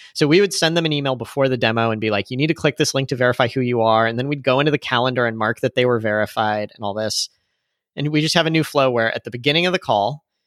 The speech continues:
the C R M coach clicks a button in our backend, which automatically sends an email to the customer. They click a link. It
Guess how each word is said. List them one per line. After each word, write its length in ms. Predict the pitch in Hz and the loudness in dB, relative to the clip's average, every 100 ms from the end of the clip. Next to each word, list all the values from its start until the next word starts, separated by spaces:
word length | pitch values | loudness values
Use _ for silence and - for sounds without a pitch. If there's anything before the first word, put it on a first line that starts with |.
| _ _ _ _ | _ _ _ _
the 60 | 120 | -6
C 180 | - 143 | -2 0
R 80 | |
M 80 | 147 | 0
coach 500 | - 135 - - - _ _ _ _ _ | 0 -2 0 -4 -8 _ _ _ _ _
clicks 300 | - 135 - | -4 -4 -2
a 20 | |
button 520 | 151 131 143 135 143 - _ | 0 0 -2 -8 -8 -12 _
in 120 | 135 | -4
our 280 | 120 123 131 | 0 2 0
backend, 640 | 131 113 - 107 123 147 - _ _ _ _ - | 2 0 0 -4 -6 -12 -14 _ _ _ _ -6
which 220 | 131 - | -6 -4
automatically 460 | 139 139 165 156 165 | -2 2 2 2 0
sends 240 | - 147 | 0 -2
an 60 | 143 | -4
email 200 | 139 139 | -2 -2
to 60 | 131 | -2
the 60 | |
customer. 420 | - 107 - 117 | -2 -4 -4 -8
They 180 | 110 127 | -2 -2
click 240 | 127 175 170 | 0 -2 -2
a 60 | |
link. 320 | 135 120 107 | -2 -2 -4
It 120 | - | -8